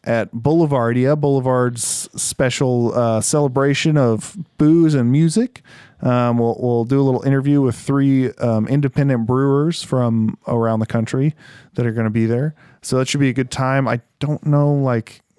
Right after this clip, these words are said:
ticket cost or anything. I don't think it's, like, outrageous to have, like, just a G A ticket.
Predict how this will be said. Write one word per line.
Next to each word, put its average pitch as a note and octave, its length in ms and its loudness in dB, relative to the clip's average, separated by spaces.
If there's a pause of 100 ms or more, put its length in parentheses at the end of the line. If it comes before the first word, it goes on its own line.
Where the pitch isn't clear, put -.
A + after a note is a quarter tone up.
(120)
ticket B3 260 -4
cost F#3+ 340 -2
or G3 40 4
anything. F3+ 260 2
I D#3 80 2
don't A3+ 220 -2
think G#3 120 0
it's, E3+ 120 -4
like, C3 160 -2
outrageous B2+ 500 0
to - 100 -4
have, A2+ 160 0
like, A2 160 -2
just A2+ 240 -6
a G#2+ 40 -4
G A#2 260 0
A A#2 140 0
ticket. B2 340 -6